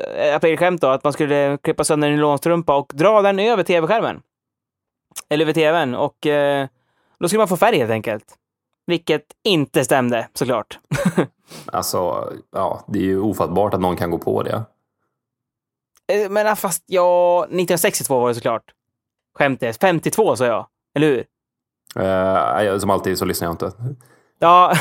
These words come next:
Speaker 1: <laughs> okej, ja. Men, eh, sextiotvå, då var det ju liksom, alltså det var inte så mycket, eller T V var ju nytt då.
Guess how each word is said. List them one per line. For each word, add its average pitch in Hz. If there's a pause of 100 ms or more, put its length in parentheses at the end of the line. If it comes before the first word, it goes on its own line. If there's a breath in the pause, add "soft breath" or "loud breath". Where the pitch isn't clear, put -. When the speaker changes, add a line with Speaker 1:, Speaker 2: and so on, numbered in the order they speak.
(100)
Speaker 1:
<laughs> -
okej, 160
ja. 160 (460 loud breath)
Men, 208
eh, 196 (640)
sextiotvå, 190 (400)
då 185
var 170
det 165
ju 160
liksom, 135 (120)
alltså 156
det 160
var 180
inte 170
så 160
mycket, 139 (1160)
eller 180
T 185
V 196
var 190
ju 165
nytt 214
då. -